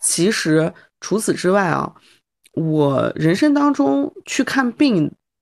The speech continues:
很少有人陪我，就我是比较喜欢自己去的。我好像之前也跟你讲过，就是我会觉得有人陪我的时候，我自动就会变得更脆弱；但是我自己去的时候，我就会比较坚强，我就会很淡定。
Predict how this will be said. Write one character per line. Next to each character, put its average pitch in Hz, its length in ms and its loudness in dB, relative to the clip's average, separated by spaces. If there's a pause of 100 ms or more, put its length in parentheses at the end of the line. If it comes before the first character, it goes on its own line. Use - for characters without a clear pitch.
很 - 280 0
少 262 220 2
有 - 160 0
人 135 200 -4
陪 - 280 -4
我， - 300 -4
就 196 120 0
我 151 220 4
是 - 160 -2
比 247 100 -2
较 151 140 0
喜 - 100 -4
欢 143 160 -4
自 196 160 -6
己 165 140 -6
去 - 240 -6
的。 - 180 -4 (520)
我 202 160 2
好 226 140 2
像 160 160 0
之 233 120 -4
前 202 160 0
也 185 120 2
跟 196 200 0
你 170 80 2
讲 175 280 -2
过， - 120 -4
就 180 140 -2
是 196 180 0 (220)
我 151 100 4
会 277 160 4
觉 175 160 0
得 170 200 2
有 151 240 2
人 147 200 0
陪 - 220 -2
我 202 160 2
的 135 80 0
时 - 160 -8
候， 139 260 -4 (680)
我 156 200 4
自 285 380 0
动 330 200 6
就 170 120 2
会 160 100 4
变 156 220 0
得 131 80 -4
更 151 320 -2
脆 - 240 -2
弱； - 280 -2 (540)
但 285 100 2
是 285 80 4
我 175 120 4
自 294 180 2
己 196 140 -2
去 - 180 -2
的 208 100 2
时 160 80 -2
候， 160 80 2
我 131 80 0
就 170 140 0
会 240 80 2
比 170 80 -4
较 - 160 -6
坚 147 220 -4
强， - 260 -8
我 143 100 -2
就 185 120 -2
会 214 100 -2
很 151 140 -8
淡 - 200 -4
定。 - 240 -10